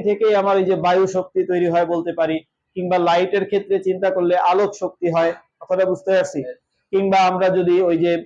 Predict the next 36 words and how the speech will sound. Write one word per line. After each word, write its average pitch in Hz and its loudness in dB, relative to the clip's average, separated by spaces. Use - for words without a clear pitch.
আহ, 156 4
এই 147 2
যে, 156 2
আহ, 143 2
বৈদ্যুতিক 185 0
ইস্ত্রি 190 -2
যদি 190 0
বলি 151 0
আর 131 -2
কি, 143 -2
হিটার 165 2
বা 160 0
ইস্ত্রি, 170 0
তো - -4
ওইখানে 220 0
দেখা 220 2
গেছে 226 2
এই 185 2
বিদ্যুৎ 190 0
শক্তিটা 196 -2
কি 196 0
হইতেছে, 175 -2
তাপ 208 0
শক্তিতে 175 -4
পরিণত 165 -2
হইতেছে। 139 -4
তো 180 -4
একটা 214 -2
শক্তিকে 254 -2
আরো 214 2
অন্যান্য 214 0
শক্তিতে 196 -4
কি 196 -4
করা 202 2
যায়, 135 -2
রূপান্তর 175 -2